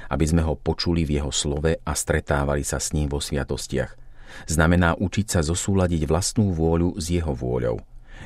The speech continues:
Ide o pravú a skutočnú školu formácie pre tých, ktorí sa pripravujú pod vedením kompetentných cirkevných autorít na kňazskú službu alebo na zasvetený život.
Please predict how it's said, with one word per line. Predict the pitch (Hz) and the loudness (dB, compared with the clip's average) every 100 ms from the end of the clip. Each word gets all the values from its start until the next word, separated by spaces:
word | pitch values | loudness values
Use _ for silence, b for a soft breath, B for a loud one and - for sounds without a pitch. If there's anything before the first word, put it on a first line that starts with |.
| - | 0
Ide | 104 107 | 4 4
o | - | 2
pravú | 82 87 85 90 101 - | 0 2 2 4 2 2
a | 80 | -2
skutočnú | - - 101 101 - 92 | -2 -2 0 0 2 2
školu | - - 82 | 2 0 0
formácie | 76 78 73 76 76 - 78 | 2 0 2 2 2 0 0
pre | 76 | 0
tých, | 73 85 90 B B B - | 0 0 0 B B B -2
ktorí | 127 123 | 2 2
sa | 85 | 2
pripravujú | - 90 101 92 92 85 | 2 2 2 2 2 2
pod | 71 67 | 0 0
vedením | 78 80 80 76 - | 2 4 2 2 2
kompetentných | 92 92 82 78 73 76 - | 2 2 2 2 2 -2 0
cirkevných | 85 78 87 73 69 | -2 0 2 0 -2
autorít | - 76 - 80 87 - | -2 -2 0 0 0 -2
na | 80 - | -4 0
kňazskú | 73 69 - 65 | -2 -2 -6 -6
službu | - 76 71 98 B B B | -2 -2 0 0 B B B
alebo | 98 107 110 | 0 2 2
na | 95 73 | 2 0
zasvetený | 71 78 80 76 76 | 0 -2 0 0 2
život. | 71 69 - - | 0 -2 -4 -10